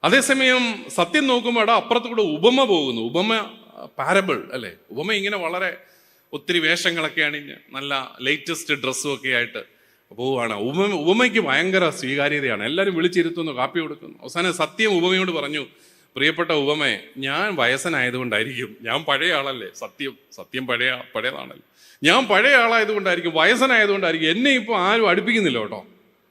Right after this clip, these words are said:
ഉടനെ ഉപമ പറഞ്ഞു, "അങ്ങനല്ല സത്യം, നിങ്ങൾ നഗ്നനാണ്, അതുകൊണ്ടാണ് പ്രശ്നം. നിങ്ങൾ കുറച്ചും കൂടെ നല്ല ഡ്രസ്സൊക്കെ ഇട്ട് നടക്കുക, നിങ്ങളെ എല്ലാവരും വിളിച്ചിരുത്തും." അപ്പോ അന്ന് മുതലാണ് സത്യവും ഉപമയുടെ കൂട്ടുകൂടി. ഉപമ, ഉപമ, ഉപമകളിലൂടെ സത്യം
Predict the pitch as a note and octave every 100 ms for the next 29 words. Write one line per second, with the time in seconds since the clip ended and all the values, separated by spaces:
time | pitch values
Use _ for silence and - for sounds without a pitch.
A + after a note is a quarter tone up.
0 | _ B2 C#3 C#3 C3 D#3 E3 C#3+ B2 B2
1 | G#2 C3+ A2+ A#2 A#2 G#2+ - F2+ - _
2 | _ _ _ _ A2+ D3 F3+ D#3 C#3+ F#3
3 | A#3 A3 C#3+ F2+ C#3+ C4 A#3 C#3 G2 -
4 | - - _ _ _ _ A#2+ G3+ C4+ G3+
5 | F#3+ C4 B3+ A3+ F3 F3+ F3+ - C#3+ -
6 | E3 D3+ C3 G#2+ F#2 F2 - - C3 E3+
7 | G#3 D3 C#3 B2 B2 A#2+ G#2 G2+ - F#2+
8 | _ _ _ _ - - A2+ C#3 D3+ C3+
9 | A2+ - - - C#3 F3+ F3+ D3+ C3+ A#2
10 | A#2+ A2+ - D3 C#3 A2 A2+ A#2+ A#2+ A2+
11 | A2+ G#2 G2 G#2+ F2 F2 E2+ - _ G2+
12 | A#2 D3 - F#3+ F#3 D#3+ C3+ E3+ E3+ D3
13 | - - - C#3+ F#3+ G#3+ G#3 G3+ F#3 F3
14 | D3 B2 C#3+ C3 A2+